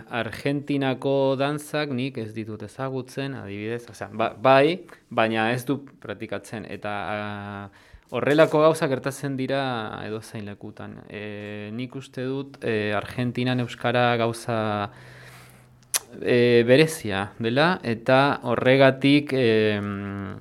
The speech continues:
bueno, ikasten dugu, eta konturatu gabe, e, mundu zabal bat, bai, e, ikusten ari gara, e, euskarari esker, eta, bueno,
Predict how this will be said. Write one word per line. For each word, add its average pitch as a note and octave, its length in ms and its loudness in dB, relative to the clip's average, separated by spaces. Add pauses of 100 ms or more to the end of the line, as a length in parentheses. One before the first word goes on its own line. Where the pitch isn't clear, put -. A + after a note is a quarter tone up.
(300)
bueno, A2 320 0 (220)
ikasten A2+ 520 -2
dugu, C3+ 440 4 (340)
eta A#2 1040 4
konturatu C#3 480 -4
gabe, D3+ 640 0
e, A2+ 420 -6
mundu D3 680 0
zabal C3 640 -2
bat, B2+ 320 -2 (120)
bai, A2+ 300 -10 (420)
e, G2+ 440 -10
ikusten A2 460 -12
ari G#2+ 280 -12
gara, G#2+ 680 -8
e, G2 500 -16
euskarari A2 420 -12
esker, B2+ 460 -8
eta, G#2 320 -18
bueno, G#2 220 -18